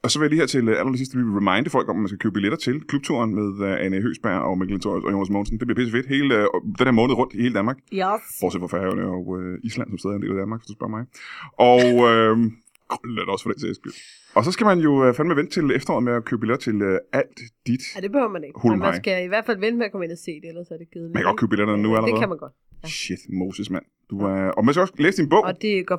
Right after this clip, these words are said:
Speaker 3: faktisk pænt stærkt, skulle jeg hilse at sige. Så skynd jer.
Speaker 1: Ja, det kan jeg forestille mig. Det er sådan noget
Speaker 3: Mhm.
Speaker 1: med fyldte sale og sådan noget, ikke?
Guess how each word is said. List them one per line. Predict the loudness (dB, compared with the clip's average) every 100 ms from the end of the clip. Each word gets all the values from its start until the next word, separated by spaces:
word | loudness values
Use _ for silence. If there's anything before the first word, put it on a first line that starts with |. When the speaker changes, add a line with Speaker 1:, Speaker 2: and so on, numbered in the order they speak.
| 0
Speaker 3:
faktisk | -2 -2
pænt | -6 -6
stærkt, | -4 -4 -6 -8
skulle | -2 -2
jeg |
hilse | -2 -8
at | -6
sige. | -6 -6 -10
Så |
skynd | -8 -6 -4
jer. | -8 -10 _ _ _ _ -4
Speaker 1:
Ja, | 0
det |
kan | 2
jeg | 2
forestille | 0 0 -2
mig. | -4 _
Det | -2
er |
sådan | 4
noget | 4
Speaker 3:
Mhm. | 4
Speaker 1:
med |
fyldte | 2 0
sale | 2 4 4
og | 4
sådan | 4 4
noget, | 4
ikke? | 2